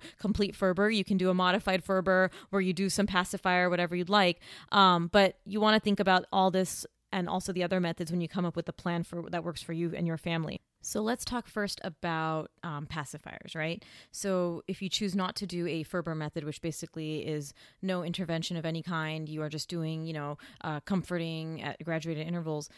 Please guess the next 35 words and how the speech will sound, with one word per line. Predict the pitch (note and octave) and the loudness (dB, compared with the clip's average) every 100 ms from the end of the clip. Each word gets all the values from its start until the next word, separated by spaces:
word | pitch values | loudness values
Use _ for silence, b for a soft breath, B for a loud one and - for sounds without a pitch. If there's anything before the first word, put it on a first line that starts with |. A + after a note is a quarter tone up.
| B B | B B
with | A3 A#3 | -4 0
the | |
pacifier. | C#4 C4+ - - - - | 2 2 0 -10 -14 -10
So | - G3+ F#3+ | 0 2 4
if | F#3 - | 2 -2
you | G3+ | -2
wanna | G3+ G#3 | 0 0
kinda | A3+ G#3 F#3+ | 0 0 0
slowly | - - G#3 G#3 G#3 G#3 | -2 -4 0 2 2 0
disassociate | F#3+ - - F3+ D#3+ E3 D#3+ | -4 -8 -6 -6 -6 -6 -10
the | - | -10
pacifier, | C#3+ - - - C#3+ | -12 -12 -14 -12 -4
right? | D#3 E3 | -2 -2
They're | D#3+ | -4
used | D#3 E3+ - | -6 -6 -8
to | |
the | E3+ | -8
pacifier | E3 D#3 - D#3+ D3+ | -6 -6 -8 -6 -4
and | D3+ | -4
they | D3 | -6
won't | D3+ D3 | -8 -6
go | D#3 | -8
down | D3 C#3 | -6 -8
without | C#3+ C#3 C#3 - | -8 -10 -10 -10
it. | - B B B B B | -12 B B B B B
I | G3 | -2
want | G3 C4 C#4+ D#4+ | 0 0 0 -4
you | |
to | C#4+ | -6
first | - A3 G#3 - | -4 0 0 -2
try | - - E3 D3+ D#3 | -8 -4 -2 -2 -2
letting | E3 F3+ G3 G#3 | -2 0 2 2
them | F#3 F3 | 2 0
go | E3+ D#3 D3 F3 | 0 0 0 -2
down | F3 D3+ C#3+ F3+ | -2 -4 -4 -4